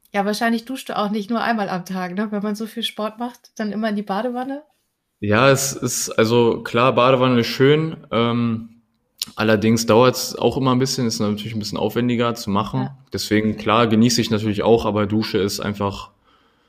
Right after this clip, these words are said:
Speaker 2: ich weiß nicht, ich mag das, wenn das Wasser so auf mich runterprasselt, das ist einfach schön. Mag ich.
Speaker 1: Camping oder Wellnesshotel?
Speaker 2: Wellnesshotel.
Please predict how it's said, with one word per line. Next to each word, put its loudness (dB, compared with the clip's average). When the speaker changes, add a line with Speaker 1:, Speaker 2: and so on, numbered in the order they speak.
Speaker 2:
ich -2
weiß 6
nicht, 2
ich -4
mag 4
das, 0
wenn 4
das 2
Wasser 0
so 0
auf -2
mich -8
runterprasselt, -2
das -2
ist -10
einfach -10
schön. -16
Mag -6
ich. -14
Speaker 1:
Camping -2
oder 0
Wellnesshotel? -4
Speaker 2:
Wellnesshotel. -2